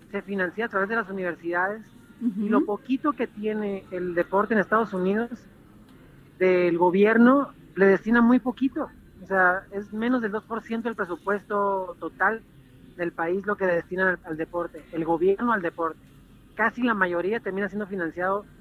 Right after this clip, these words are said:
Speaker 1: vía de las universidades, por un mecanismo que establecieron ellos de autofinanciamiento y de donación de los egresados y de los equipos y demás.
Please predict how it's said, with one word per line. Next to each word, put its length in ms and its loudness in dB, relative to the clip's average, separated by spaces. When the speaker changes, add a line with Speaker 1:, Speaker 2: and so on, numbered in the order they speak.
Speaker 1:
vía 180 2
de 80 2
las 160 0
universidades, 720 -6
por 160 -6
un 100 -4
mecanismo 460 -4
que 80 -8
establecieron 600 -4
ellos 280 -10
de 80 -6
autofinanciamiento 1120 -6
y 120 4
de 640 6
donación 680 4
de 140 0
los 200 -4
egresados 880 0
y 60 -8
de 100 -8
los 140 -10
equipos 500 -10
y 60 -4
demás. 320 0